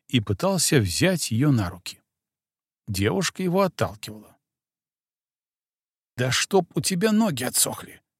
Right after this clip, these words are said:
Куда вот тебя понесло?" — шептала девушка.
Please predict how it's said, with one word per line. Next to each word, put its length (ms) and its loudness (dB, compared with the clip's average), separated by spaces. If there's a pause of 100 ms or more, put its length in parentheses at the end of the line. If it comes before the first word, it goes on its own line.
(380)
Куда 520 2
вот 340 2
тебя 340 0
понесло?" — 680 0 (560)
шептала 540 -2
девушка. 480 -10